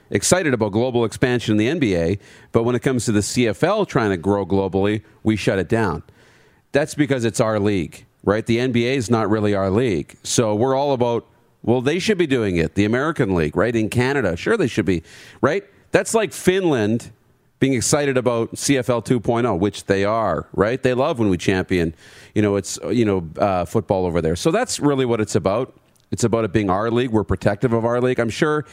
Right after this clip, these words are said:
if you ask the United States if they love growing the game in other areas, they wouldn't be as, they'd be more indifferent to it, right? In Canada, we love it 'cause we get more N B A in our backyard. But it'll be different in the United States. I think it's just perspective.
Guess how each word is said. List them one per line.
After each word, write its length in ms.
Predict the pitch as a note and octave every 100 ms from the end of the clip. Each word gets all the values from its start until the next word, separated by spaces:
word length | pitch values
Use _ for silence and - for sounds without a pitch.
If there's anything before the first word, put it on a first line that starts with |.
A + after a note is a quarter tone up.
| -
if 180 | - A2+
you 140 | A#2+ A#2+
ask 260 | A#2+ A#2+
the 80 | A#2+
United 380 | A2 A#2 A#2+ G2
States 440 | - D3+ A#2+ G#2+
if 120 | A2
they 120 | - G#2
love 300 | G#2 G#2 E2
growing 300 | A2 G#2+ F#2+
the 60 |
game 440 | E2+ F#2+ F#2+ F#2 F2 _ _ - _
in 120 | -
other 200 | G#2 G2+
areas, 300 | G2 G2 G2
they 60 | A2
wouldn't 260 | G2+ G2+ G2
be 280 | G2+ G2 -
as, 160 | F2+ E2
they'd 160 | A#2+
be 80 | C3+
more 180 | C3+ B2+
indifferent 420 | G#2+ G#2 - F2
to 120 | -
it, 140 | C#2 - _ -
right? 240 | G2 A2 _ _ _ -
In 100 | -
Canada, 320 | D#3+ A#3 F#3
we 140 | A#2
love 180 | B2 G#3
it 100 | A2+
'cause 160 | - G2
we 60 |
get 140 | A2 G2+
more 180 | B2 B2+
N 80 |
B 140 | B2 C3
A 20 |
in 120 | F3+
our 100 | G#2+
backyard. 500 | F2 F2 - C#2+ - _ _ _ _ _ _ _ _ _ -
But 320 | F#2+ F#2 _ _ -
it'll 240 | G2 G2+
be 120 | E2+ F2
different 320 | E2 E2 D#2
in 60 |
the 60 | D2
United 200 | D2+ C#2
States. 240 | - C#2+
I 100 | B2+
think 140 | C3 G2+
it's 80 | F2
just 160 | F2
perspective. 540 | - - - - F2+